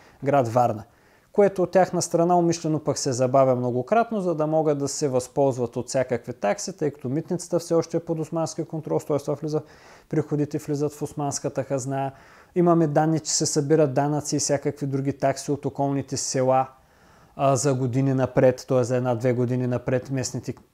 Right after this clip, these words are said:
управници. Допълнително вече самата османска власт, не, тя не че и преди е била много стрикна в това отношение, но вече съвсем е демотивирана да следи за някакъв ред и контрол, което пък довежда до много произволи, включително някои завършвали с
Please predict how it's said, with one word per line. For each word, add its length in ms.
управници. 800
Допълнително 720
вече 440
самата 420
османска 540
власт, 340
не, 180
тя 160
не 100
че 160
и 80
преди 220
е 60
била 200
много 320
стрикна 460
в 180
това 160
отношение, 500
но 100
вече 220
съвсем 400
е 40
демотивирана 720
да 100
следи 280
за 180
някакъв 500
ред 180
и 40
контрол, 500
което 300
пък 160
довежда 420
до 100
много 280
произволи, 600
включително 580
някои 280
завършвали 560
с 340